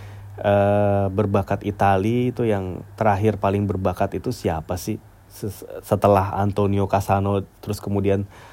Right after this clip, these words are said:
Lorenzo Insigne, terus kemudian Federico Chiesa, itu siapa lagi pemain-pemain berbakat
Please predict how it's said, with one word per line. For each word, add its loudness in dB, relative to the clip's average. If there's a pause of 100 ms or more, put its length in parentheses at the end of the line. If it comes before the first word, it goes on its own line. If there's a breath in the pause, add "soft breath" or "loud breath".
(320 loud breath)
Lorenzo 4
Insigne, 2
terus -4
kemudian -2
Federico -2
Chiesa, 0
itu -4
siapa 0
lagi 0
pemain-pemain 0
berbakat 2